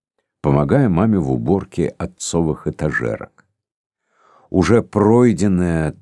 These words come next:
тряпкой и уторканная с четырех боков печатная требуха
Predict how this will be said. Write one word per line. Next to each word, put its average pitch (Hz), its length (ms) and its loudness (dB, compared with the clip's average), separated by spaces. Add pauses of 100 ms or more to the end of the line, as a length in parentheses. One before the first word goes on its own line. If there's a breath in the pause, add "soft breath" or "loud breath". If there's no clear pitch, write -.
(180)
тряпкой 87 680 0
и 104 280 0
уторканная 92 1200 -2
с - 40 -10
четырех 90 640 0
боков 85 640 -2
печатная 82 720 -2
требуха 69 800 -4